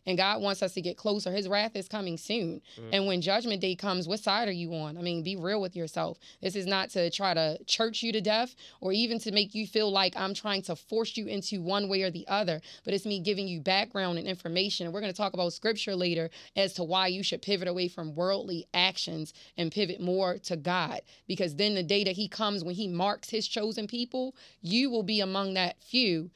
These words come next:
Speaker 1: and the rest will be among the world. And we all know what God's wrath, you know, I don't even need to say it.
Speaker 2: All right,
Speaker 1: So
Speaker 2: let me just add this. The Bible says,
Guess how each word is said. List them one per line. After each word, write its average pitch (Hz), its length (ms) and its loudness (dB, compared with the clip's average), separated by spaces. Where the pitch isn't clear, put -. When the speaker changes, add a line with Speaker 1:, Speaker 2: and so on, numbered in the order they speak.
Speaker 1:
and 196 140 2
the 175 80 2
rest 214 380 0
will 185 160 -2
be 180 340 -2
among 185 340 -2
the 180 80 -4
world. 185 440 0
And 175 120 -6
we 226 120 -4
all 220 160 -4
know 214 140 0
what 202 220 -4
God's 185 340 -2
wrath, 254 320 -2
you 185 100 0
know, 185 160 4
I 190 100 4
don't 240 160 0
even 208 180 0
need 202 120 0
to 185 80 -4
say 240 240 2
it. - 180 -2
Speaker 2:
All 110 60 -8
right, 107 100 -4
Speaker 1:
So 110 100 0
Speaker 2:
let 180 160 4
me 127 60 -6
just 120 120 -14
add 117 300 -8
this. 123 400 -8
The 110 80 -10
Bible 127 300 -6
says, 120 580 -8